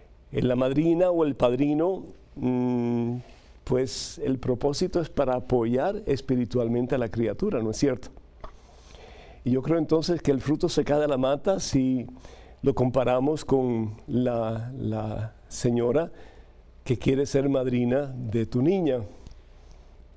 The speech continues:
¿Qué clase de ejemplo le va a dar a tu criatura? Eh, hay personas que, bueno, pues escogen un padrino o una madrina simplemente para ser compadres o para que le lleven regalitos a los hijos o cosas así, pero ese no es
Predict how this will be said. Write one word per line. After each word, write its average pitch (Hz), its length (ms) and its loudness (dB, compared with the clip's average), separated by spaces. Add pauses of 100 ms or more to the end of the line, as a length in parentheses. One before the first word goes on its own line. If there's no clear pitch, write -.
(160)
¿Qué 139 140 2
clase 135 580 2
de 120 120 2
ejemplo 196 400 2
le 131 80 2
va 117 140 0
a 110 120 -2
dar 110 140 -6 (120)
a 117 60 -2
tu 120 140 -6
criatura? 120 560 -2 (840)
Eh, 95 160 -8
hay 117 220 0
personas 170 500 2
que, 131 300 2
bueno, 135 300 2
pues 135 360 -2
escogen 160 380 2
un 175 80 0
padrino 165 500 2
o 170 40 2
una 160 120 2
madrina 156 460 2
simplemente 156 480 2
para 143 160 2
ser 151 160 2
compadres 160 840 0 (360)
o 135 180 2
para 123 260 2
que 120 200 2
le 120 120 2
lleven 143 200 2
regalitos 135 560 0
a 123 60 4
los 110 200 -2
hijos 175 560 0
o 127 140 2
cosas 135 340 0
así, 135 140 0
pero 120 240 -4
ese 127 160 -6
no 127 120 0
es - 320 -8